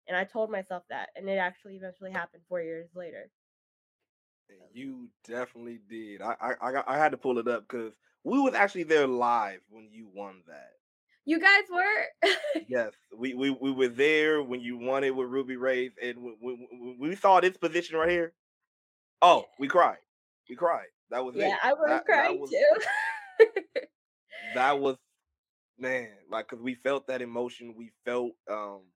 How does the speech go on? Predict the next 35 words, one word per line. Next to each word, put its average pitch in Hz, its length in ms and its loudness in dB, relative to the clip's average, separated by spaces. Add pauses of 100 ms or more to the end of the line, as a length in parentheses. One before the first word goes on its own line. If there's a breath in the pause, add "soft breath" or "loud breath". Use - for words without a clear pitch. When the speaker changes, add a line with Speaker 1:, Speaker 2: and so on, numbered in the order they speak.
(280)
Speaker 2:
we 117 100 -16
felt 156 240 0
the 131 100 -2
accomplishment, - 720 -10 (100)
and, 98 300 -10
um, 92 300 -12 (100)
like 107 180 -6
I 110 100 -20
said, 104 240 -6
um, 98 320 -6 (800)
we 127 140 -8
was 117 200 -10
there, 117 340 -2
and 110 160 -14
we, 113 100 -14
again, 117 400 -4
again, 135 440 0 (300)
uh, 113 140 -2
I 120 200 6
think 220 180 -2
we're 226 80 -4
gonna 208 160 4
say 196 160 2
this 175 140 0
a 147 80 4
lot 151 220 8
of 131 60 -6
times 120 240 -4
this 113 120 -12
show. 104 320 -10 (480)
Speaker 1:
<laughs> 262 240 -4 (160)
Speaker 2:
Kudos 196 420 6
to 110 100 -20
you, 92 220 -20 (520)
'cause 123 320 -4